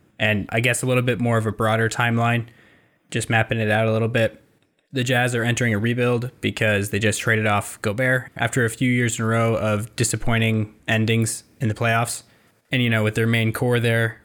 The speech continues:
Rudy Gobert, Donovan Mitchell, Mike Conley, Bojan Bogdanovic,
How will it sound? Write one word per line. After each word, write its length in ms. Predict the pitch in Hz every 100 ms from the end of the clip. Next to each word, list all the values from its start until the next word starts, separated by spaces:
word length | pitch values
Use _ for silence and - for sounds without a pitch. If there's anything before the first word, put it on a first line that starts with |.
| _
Rudy 200 | 131 117
Gobert, 500 | 117 117 117 120 117 - -
Donovan 420 | 135 120 117 113
Mitchell, 420 | 117 - 117 113 - _ _ 120
Mike 200 | 120 113
Conley, 440 | 117 113 117 113
Bojan 360 | 113 117 113 113
Bogdanovic, 760 | 110 110 113 113 110 - -